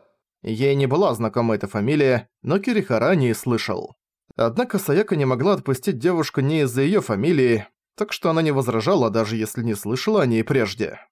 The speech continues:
У нее не было свободного времени беспокоиться о таких мелочах. "Хирокава-сан, устройство, которое ты держишь, это ведь беспроводной дешифратор паролей?" Услышав обвинение Саяки, Хирокава Чиаки побледнела и поспешно спрятала терминал за спину.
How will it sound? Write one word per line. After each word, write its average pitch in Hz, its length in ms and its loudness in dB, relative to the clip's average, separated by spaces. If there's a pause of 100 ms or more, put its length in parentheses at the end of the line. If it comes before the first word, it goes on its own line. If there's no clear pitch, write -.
(520)
У - 80 -4
нее 117 200 2
не 147 140 2
было 113 200 0
свободного 107 500 -2
времени 123 340 2
беспокоиться 110 640 -2
о 180 40 0
таких 160 300 -4
мелочах. 113 640 -2 (520)
"Хирокава-сан, 160 800 -2 (340)
устройство, 202 580 0
которое 151 320 0
ты 143 120 -4
держишь, 135 460 0 (320)
это - 180 -2
ведь 180 140 0
беспроводной 165 600 0
дешифратор 185 520 0
паролей?" 196 440 0 (440)
Услышав 160 580 -2
обвинение 135 500 0
Саяки, 131 640 0 (160)
Хирокава 143 480 0
Чиаки 160 400 0
побледнела 117 600 0
и 135 100 4
поспешно 127 540 -2
спрятала 147 460 0
терминал 127 440 2
за 120 140 0
спину. 104 400 -4